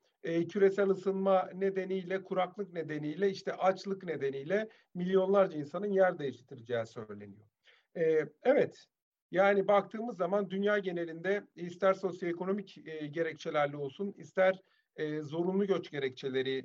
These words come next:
e, olan işte bugün Suriye'de, Afganistan'da yaşanan örneklerde olduğu gibi zorunlu göç gerekçelerinden olsun milyonlarca insanın mobil halde olduğunu görüyoruz. Dolayısıyla özellikle küreselleşme ile beraber artan iletişim, e, ya da ulaşım teknolojisindeki,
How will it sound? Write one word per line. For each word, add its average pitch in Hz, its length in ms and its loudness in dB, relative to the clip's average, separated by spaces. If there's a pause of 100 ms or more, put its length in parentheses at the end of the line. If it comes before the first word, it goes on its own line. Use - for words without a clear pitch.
e, 139 220 -2
olan 156 300 -4
işte 151 240 -10
bugün 160 180 -10
Suriye'de, 151 480 -4
Afganistan'da 151 640 -4
yaşanan 147 360 -4
örneklerde 147 520 -4
olduğu 156 280 -6
gibi 170 360 -2 (320)
zorunlu 196 400 2
göç 175 220 0
gerekçelerinden 156 680 -2
olsun 170 400 -4 (220)
milyonlarca 202 680 4
insanın 180 400 -2
mobil 196 300 0
halde 175 320 0
olduğunu 170 380 -2
görüyoruz. 101 500 -14 (560)
Dolayısıyla 220 720 4 (720)
özellikle 196 580 0
küreselleşme 190 800 2
ile 196 180 -2
beraber 175 360 0
artan 175 400 0
iletişim, 190 800 -2 (240)
e, 165 120 0
ya 175 180 4
da 180 100 2
ulaşım 185 380 0
teknolojisindeki, 180 880 -4